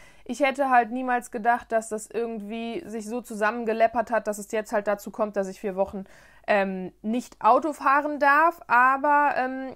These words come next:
ich habe nicht ganz rausgefunden, wie oft das irgendwie passieren darf.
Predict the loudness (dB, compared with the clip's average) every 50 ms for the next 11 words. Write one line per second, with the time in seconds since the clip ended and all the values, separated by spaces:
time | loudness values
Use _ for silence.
0 | -10 -8 -4 -4 -4 -4 -6 -6 -4 -4 -4 -4 -4 -2 -2 -2 -2 -2 -6 -10
1 | -8 -6 -6 -6 -6 -8 -10 -10 -10 -8 -6 -4 -4 -2 0 0 0 0 -2 -4
2 | -4 -2 -2 -2 -4 -6 -6 -6 -6 -6 -8 -8 -6 -6 -6 -6 -6 -8 -8 -6
3 | -6 -4 0 2 4 6 6 4 2 0 _